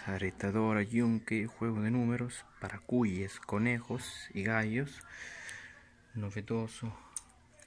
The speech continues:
accesorio con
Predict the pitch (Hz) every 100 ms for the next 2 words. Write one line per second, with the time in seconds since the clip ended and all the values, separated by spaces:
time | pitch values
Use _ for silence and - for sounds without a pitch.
0 | - 104 101 117 - 113 110 107 110 113
1 | - - - - - - - - - -
2 | - - - - 139 - - - - -
3 | - 110 113